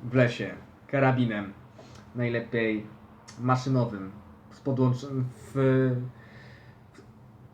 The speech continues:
który będzie sprzężony z armatą czołgową.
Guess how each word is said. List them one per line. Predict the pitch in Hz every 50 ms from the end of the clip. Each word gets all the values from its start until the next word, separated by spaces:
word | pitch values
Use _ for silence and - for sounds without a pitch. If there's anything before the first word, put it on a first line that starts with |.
| - 160 135 -
który | 147 143 139
będzie | 123 139 139 131 135 143 139
sprzężony | 131 - - - 151 143 131 139 127 117 110 101 101 104 104 104 - 131 131
z | 127 120 113 - 117 131 139 143 -
armatą | 139 139 135 131 123 117 - 117 101 95 98 - - -
czołgową. | - 135 120 113 107 107 101 95